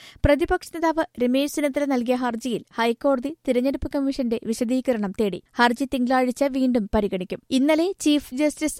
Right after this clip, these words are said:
അവധിയായിരുന്നതിനാൽ ജസ്റ്റിസ് സി ടി രവികുമാർ, ജസ്റ്റിസ് മുരളി പുരുഷോത്തമൻ എന്നിവരുൾപ്പെട്ട ഡിവിഷൻ ബെഞ്ചാണ് ഹർജി പരിഗണിച്ചത്. കേരളത്തിലെ വോട്ടർ പട്ടികയിൽ വ്യാജമായി പേര് ചേർത്ത സംഭവം ഗുരുതരമായ ക്രമക്കേടാണെന്നും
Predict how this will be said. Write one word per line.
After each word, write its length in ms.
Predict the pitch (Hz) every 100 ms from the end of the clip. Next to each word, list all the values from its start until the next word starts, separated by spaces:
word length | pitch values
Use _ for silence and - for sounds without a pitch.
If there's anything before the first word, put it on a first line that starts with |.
| 254
അവധിയായിരുന്നതിനാൽ 920 | 240 269 - 302 269 247 247 220 226 -
ജസ്റ്റിസ് 520 | 240 240 - 285 - -
സി 180 | 269 262
ടി 180 | - 277
രവികുമാർ, 520 | 240 226 226 190 190 - 214
ജസ്റ്റിസ് 500 | 262 254 294 - 254
മുരളി 320 | 254 262 311
പുരുഷോത്തമൻ 640 | 311 277 294 285 262 269 247
എന്നിവരുൾപ്പെട്ട 760 | 226 240 269 277 247 - 240 - -
ഡിവിഷൻ 420 | 214 233 247 277
ബെഞ്ചാണ് 420 | 247 247 240 202 254
ഹർജി 340 | 233 214 233
പരിഗണിച്ചത്. 560 | 226 208 208 202 208 - _ _
കേരളത്തിലെ 520 | 285 294 330 - 370 370
വോട്ടർ 320 | 294 320 330
പട്ടികയിൽ 500 | 311 285 294 302 311 226
വ്യാജമായി 680 | 247 247 262 311 302 302 -
പേര് 340 | 262 262 285
ചേർത്ത 300 | 302 277 294 -
സംഭവം 380 | 254 262 214 - - _
ഗുരുതരമായ 600 | 233 277 277 320 330 320 320
ക്രമക്കേടാണെന്നും 920 | 285 247 233 - 311 277 247 202